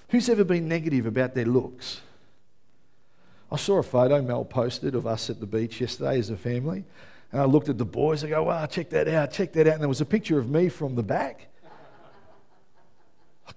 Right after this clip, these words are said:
go, "Flippin' heck, mate. Someone pumped up my top half." And that was just from the back. "Check out those skinny legs. Oh, my goodness, I've gotta lose some weight." Back to the diet.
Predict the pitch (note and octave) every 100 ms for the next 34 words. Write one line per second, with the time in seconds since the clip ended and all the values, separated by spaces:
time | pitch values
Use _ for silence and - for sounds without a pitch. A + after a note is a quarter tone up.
0 | - F#3 - - C4 - F3 E3+ G3+ B3
1 | G3 A#2 - C#3 A2+ F2+ - - - -
2 | - - - - A#3+ A3 D3+ - F3+ C#3
3 | D#3+ D3 D3+ C3+ - E3+ C#3 G#3+ B3 A3+
4 | - - - - - - - A3 C#4 C4+
5 | A#3 - A3 - G#3+ F#3+ D#3 D4+ D4 G3+
6 | - - - - - D4 - B3+ - A3
7 | G3+ - - C4 C4 A#3+ C4 D4+ C#4 G#3
8 | C4+ C4+ B3+ F#3+ D4+ F#3+ C#4+ B3+ - G3
9 | - F#3+ F#3 F3 - D3+ F#3 D#3 C3+ D#3
10 | D3+ F#3 G#3 B2+ B2 A#2 C3 -